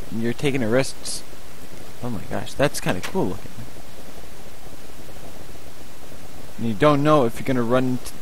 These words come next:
if you're gonna go to Limbo, which I don't think it's in this version of Dimensional Doors. I think it's in Dimensional Doors two. But then again, I could be wrong.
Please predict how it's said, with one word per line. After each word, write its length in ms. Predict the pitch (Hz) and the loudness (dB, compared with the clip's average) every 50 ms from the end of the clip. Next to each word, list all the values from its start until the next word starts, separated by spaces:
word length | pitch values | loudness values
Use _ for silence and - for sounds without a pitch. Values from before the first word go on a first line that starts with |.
| - - - | -2 -2 -2
if 140 | - 104 110 | -2 -2 0
you're 80 | 123 120 | 0 2
gonna 160 | 127 120 117 | 2 2 2
go 180 | 107 127 123 | 2 2 2
to 140 | 120 110 117 | 2 2 0
Limbo, 520 | 90 92 127 143 151 123 101 95 90 98 123 123 - - - 82 87 87 95 - - - - - - - - - | 0 2 2 2 2 2 2 2 2 2 0 -2 -2 -2 -2 0 0 0 0 0 0 -2 -2 -2 -2 -2 -2 -2
which 120 | - - | -2 0
I 60 | 113 | 0
don't 280 | 101 - 165 185 208 196 | 2 4 4 4 4 2
think 220 | - 208 202 165 | 2 2 2 2
it's 200 | 170 151 - - | 0 0 0 0
in 120 | 147 135 131 | 2 2 2
this 240 | 131 127 - - 98 | 2 2 2 0 0
version 560 | 95 98 92 87 87 - - - - - 110 - - - - | 0 0 0 0 0 -2 -2 -2 -2 -2 -2 -2 -2 -2 -2
of 160 | - 95 90 - - - - - - | -2 -2 -2 -2 -2 -2 -2 -2 -2
Dimensional 360 | 110 104 95 87 - - - 95 | 0 0 0 0 0 -2 -2 -2
Doors. 380 | 92 90 - - 92 107 - - - | -2 -2 -2 -2 -2 -2 -2 -2 -2
I 100 | - - | -2 0
think 140 | 139 127 123 | 0 0 0
it's 120 | 123 - | 0 0
in 120 | 113 107 | 0 0
Dimensional 380 | 98 95 104 - - - 104 98 | 0 0 0 0 0 0 -2 0
Doors 420 | 90 98 101 87 85 85 - - - - | 0 0 0 0 0 0 0 -2 -2 -2
two. 240 | - - - 95 85 - - - - - - - - - - - - - - - - - - - - - - - - - - - - - - - - - - - - - - - - - - - - - - - - - - - - - - - | -2 -2 -2 -2 -2 -2 -2 -2 -2 -2 -2 -2 -2 -2 -2 -2 -2 -2 -2 -2 -2 -2 -2 -2 -2 -2 -2 -2 -2 -2 -2 -2 -2 -2 -2 -2 -2 -2 -2 -2 -2 -2 -2 -2 -2 -2 -2 -2 -2 -2 -2 -2 -2 -2 -2 -2 -2 -2 -2 -2
But 140 | 101 95 87 | -2 0 0
then 200 | 110 131 131 113 | 0 0 0 0
again, 680 | 104 95 87 104 113 123 120 107 98 92 92 101 113 - - | 0 0 0 0 2 2 2 2 2 0 0 0 -2 -2 -2
I 100 | - 92 | -2 -2
could 380 | - - - - 160 151 117 101 | -2 -2 -2 0 0 0 0 0
be 140 | 107 101 | 0 0
wrong. 500 | 101 98 101 113 120 107 92 87 85 85 | 0 0 0 0 0 0 0 0 -2 -2